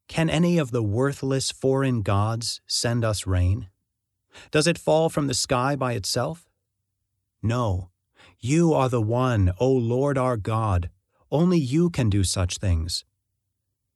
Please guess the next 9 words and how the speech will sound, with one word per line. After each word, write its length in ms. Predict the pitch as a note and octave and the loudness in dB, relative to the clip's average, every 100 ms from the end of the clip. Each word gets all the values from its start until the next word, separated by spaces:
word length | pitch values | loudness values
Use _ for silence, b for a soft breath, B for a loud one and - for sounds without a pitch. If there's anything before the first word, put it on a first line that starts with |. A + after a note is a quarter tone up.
| _ _ _ | _ _ _
So 200 | - D3 | 0 2
we 120 | D#3 | 2
will 280 | D3+ D3 B2+ | 2 0 0
wait 420 | B2 A#2 F#2+ - _ | -2 -4 -8 -12 _
for 160 | - B2 | -6 -2
you 160 | A2 | 0
to 140 | A2 G#2+ | 0 0
help 280 | F2+ F#2+ E2+ | 0 -2 -4
us. 300 | D#2 - | -6 -6